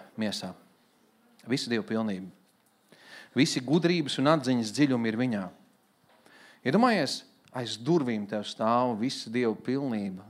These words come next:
visa gudrība un atziņas dziļumi. Kristus. Kristus. Viņš nestāv tur ar zobenu, lai tevi sodītu.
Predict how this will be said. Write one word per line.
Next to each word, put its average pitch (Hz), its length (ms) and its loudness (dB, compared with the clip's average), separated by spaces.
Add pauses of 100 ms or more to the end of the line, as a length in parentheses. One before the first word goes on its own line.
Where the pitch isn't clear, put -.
visa 107 380 -8 (100)
gudrība 101 640 -4 (400)
un 101 160 -2
atziņas 98 480 -4
dziļumi. 92 380 -6 (1500)
Kristus. 117 460 -2 (1500)
Kristus. - 540 -4 (1500)
Viņš - 220 -4
nestāv 160 340 6
tur 131 160 4
ar 117 120 4
zobenu, 147 520 6
lai 131 120 4
tevi 123 200 2
sodītu. 127 560 0